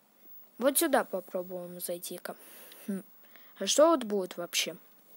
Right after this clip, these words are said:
Один на один. Интересно, интересно.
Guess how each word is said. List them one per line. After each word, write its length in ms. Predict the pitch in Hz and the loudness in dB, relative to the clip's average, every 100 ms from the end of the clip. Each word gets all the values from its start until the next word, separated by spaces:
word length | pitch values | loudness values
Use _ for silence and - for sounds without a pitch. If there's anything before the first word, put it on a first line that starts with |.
| - - - _ _ _ - - - _ _ _ _ _ - - - | -20 -20 -20 _ _ _ -20 -20 -20 _ _ _ _ _ -20 -20 -8
Один 280 | 220 220 262 | -4 -2 0
на 160 | 269 | 0
один. 320 | 254 202 196 202 _ _ _ _ - - - - - - - - - - - - - - | 0 -4 -8 -12 _ _ _ _ -20 -20 -20 -20 -20 -20 -20 -20 -20 -20 -20 -20 -20 -12
Интересно, 720 | 208 208 277 311 262 226 - | -4 4 6 8 6 2 -2
интересно. 880 | 247 262 285 294 233 226 226 233 220 | -4 -4 0 2 2 0 -2 -4 -6